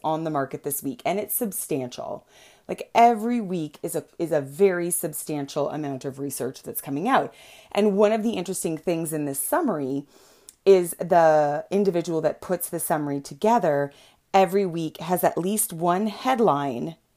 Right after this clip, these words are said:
that's in the media and then the actual study that's underneath of it, like, un-, that's behind the media, um, the media headline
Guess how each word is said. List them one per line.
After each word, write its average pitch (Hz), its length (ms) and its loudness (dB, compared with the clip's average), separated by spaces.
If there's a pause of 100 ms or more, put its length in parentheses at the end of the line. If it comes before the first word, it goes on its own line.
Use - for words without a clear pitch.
(500)
that's 185 200 0
in 185 180 0
the 202 60 4
media 196 640 0 (180)
and 190 220 -2
then 180 260 2
the 170 260 -6
actual 170 640 -2
study 143 920 -2 (680)
that's 175 320 4
underneath 156 600 -2
of 123 120 -4
it, - 460 -12 (420)
like, 160 220 4
un-, 175 200 0
that's 160 200 2
behind 147 800 -2 (420)
the 139 400 6
media, 156 840 -4 (2000)
um, 139 580 -2 (840)
the 175 140 -2
media 165 340 2
headline 127 480 -2